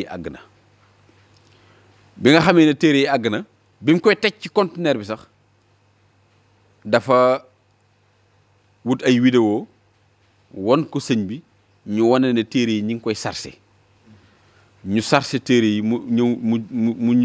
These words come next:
mu jógee France, Italie bokk, ñëw fii wàcc Dakar, keroog dimanche, al-, dimanche boobu téere yaa ngi ci biir port bi. Dimanche, altine, talaata, talaata ci bëccëg la téere yi agsi fii.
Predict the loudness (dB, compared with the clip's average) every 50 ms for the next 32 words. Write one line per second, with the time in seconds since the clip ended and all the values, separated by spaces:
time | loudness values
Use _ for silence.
0 | 0 0 -2 -2 -2 -2 0 0 0 0 0 -2 -4 -4 -4 -6 -8 -12 -18 _
1 | _ _ _ _ _ _ _ _ _ _ _ _ _ _ _ _ _ -4 0 2
2 | 2 2 2 2 0 -2 -2 _ _ _ _ _ _ _ _ -4 2 4 4 4
3 | 4 2 -2 -6 -6 -2 0 0 0 0 0 -2 -2 -2 -4 -4 -4 -4 -4 -4
4 | -6 -6 -10 _ _ _ _ _ _ _ _ _ _ 2 4 4 4 2 0 -8
5 | _ _ _ _ _ _ _ _ _ _ _ -6 -2 -2 0 0 0 0 -2 -4
6 | -8 -14 -20 _ _ _ _ _ _ _ _ _ _ _ _ _ _ _ _ _
7 | _ _ 0 0 2 2 -2 -8 _ -6 -4 0 0 2 2 0 -2 -6 -12 -16
8 | -10 -8 -6 -6 -6 -4 -4 -4 -2 -2 -2 -2 -4 -6 -8 -6 -6 -6 -4 -2
9 | -2 -2 -2 -4 -8 -14 -20 _ _ _ _ _ _ _ _ _ -12 -4 -2 0
10 | 2 2 2 0 -2 -4 -4 -4 -4 -4 -6 -8 -8 -6 -4 -4 -4 -4 -4 -4
11 | -8 -12 -12 _ _ _ -4 -2 -2 -2 -2 -4 -6 -8 -8 -12 _ _ _ _
12 | _ _ _ _ _ _ _ -12 -4 -2 -2 -2 -2 -4 -4 -6 _ _ _ _
13 | _ -10 -10 -8 -6 -4 -4 -4 -4 -8 -10 -12 -14 -16 -16 -16 -18 -18